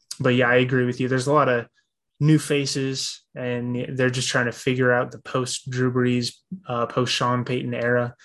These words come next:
Um, but I mean, Tyrann Mathieu certainly a, a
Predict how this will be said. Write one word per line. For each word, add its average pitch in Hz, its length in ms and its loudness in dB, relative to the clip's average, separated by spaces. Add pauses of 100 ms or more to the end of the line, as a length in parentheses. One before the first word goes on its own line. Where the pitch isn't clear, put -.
(360)
Um, 120 240 2
but 123 180 2
I 123 80 0
mean, 120 320 -4 (100)
Tyrann 127 340 0
Mathieu 123 360 -2
certainly 123 480 -6
a, 123 200 -6 (260)
a 120 300 -2